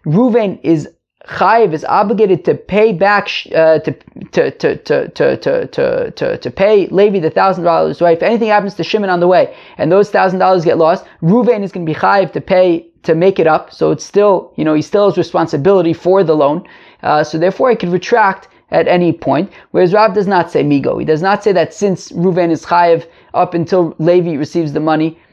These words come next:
he does not say that that mean that, right, that that makes him able to retract. Okay, fine. Tani Kavosi de Rav, and we take have a brisa supporting Rav, who says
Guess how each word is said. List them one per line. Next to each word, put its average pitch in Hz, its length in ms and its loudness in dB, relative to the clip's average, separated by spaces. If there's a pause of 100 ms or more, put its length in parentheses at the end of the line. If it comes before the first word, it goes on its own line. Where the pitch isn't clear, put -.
(140)
he - 120 -6
does 185 140 -2
not 208 220 0
say 190 100 0
that 165 200 2
that 160 220 0
mean 156 360 0
that, 151 200 2
right, 147 120 0
that 147 120 -2
that 151 200 0
makes 151 300 -4
him 143 160 -2
able 139 280 -2
to 135 140 -10
retract. - 520 -6 (200)
Okay, - 240 -6 (760)
fine. 139 220 -4 (1700)
Tani 240 240 2
Kavosi 196 380 0
de 139 100 0
Rav, 185 300 2 (100)
and 151 100 -4
we 151 80 -2
take 202 540 0 (160)
have 147 180 -2
a 143 60 0
brisa 185 560 0
supporting 175 720 0 (200)
Rav, 185 600 2 (200)
who 175 180 -4
says 190 540 2